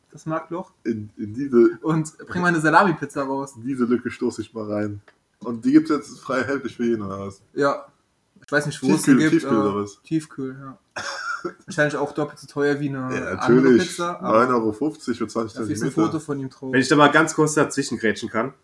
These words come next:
Speaker 3: Und zwar, das hab ich
Speaker 2: Sag
Speaker 3: wirklich
Speaker 2: nichts gegen mein
Speaker 3: aufgeschrieben.
Speaker 2: Kapital.
Speaker 3: Nee, nee.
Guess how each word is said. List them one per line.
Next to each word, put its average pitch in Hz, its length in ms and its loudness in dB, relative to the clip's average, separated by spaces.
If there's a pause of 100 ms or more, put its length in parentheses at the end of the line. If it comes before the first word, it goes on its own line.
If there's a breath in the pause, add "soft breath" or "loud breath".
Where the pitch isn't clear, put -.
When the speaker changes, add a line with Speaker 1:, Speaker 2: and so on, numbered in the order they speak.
(180)
Speaker 3:
Und 117 100 -8
zwar, 123 200 0
das 127 40 -4
hab 135 60 4
ich - 60 -8
Speaker 2:
Sag 127 80 -2
Speaker 3:
wirklich 123 180 4
Speaker 2:
nichts 151 200 2
gegen 127 180 6
mein 120 240 2
Speaker 3:
aufgeschrieben. 110 240 0
Speaker 2:
Kapital. 101 260 -6
Speaker 3:
Nee, 135 180 4
nee. 135 260 0